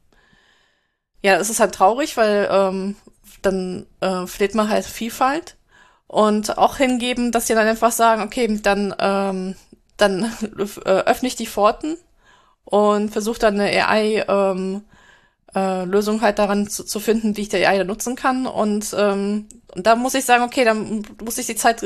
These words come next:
zeigen, wie, wie, ob das jetzt wirklich jetzt hilft oder, ähm, ob das halt wieder an neue Probleme halt schafft. Ähm, das mag, aber erstmal würde ich das erstmal kri-, kritisch betrachten, wenn man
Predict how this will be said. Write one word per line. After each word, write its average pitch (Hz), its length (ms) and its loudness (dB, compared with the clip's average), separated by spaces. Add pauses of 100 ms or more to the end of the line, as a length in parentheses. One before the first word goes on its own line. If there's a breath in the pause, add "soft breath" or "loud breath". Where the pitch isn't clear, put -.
(140)
zeigen, 233 440 0
wie, 208 420 -4
wie, 202 160 -8
ob - 140 -4
das 196 100 -10
jetzt 196 140 -8
wirklich 254 280 -6
jetzt - 360 -4
hilft 226 420 0
oder, 214 320 2
ähm, 214 140 -2
ob - 160 -4
das 226 180 -2
halt 208 300 2
wieder 208 160 0
an 196 260 -2
neue 214 180 2
Probleme 175 400 -8
halt 180 200 -10
schafft. - 280 0 (920 loud breath)
Ähm, 202 200 2
das 208 120 -2
mag, 214 160 4
aber 214 320 2
erstmal 240 400 0
würde 226 120 -2
ich 247 100 -4
das 226 120 -6
erstmal 220 360 0
kri-, 208 160 -8
kritisch 208 300 -4
betrachten, 214 440 0
wenn 190 80 -4
man 190 260 -4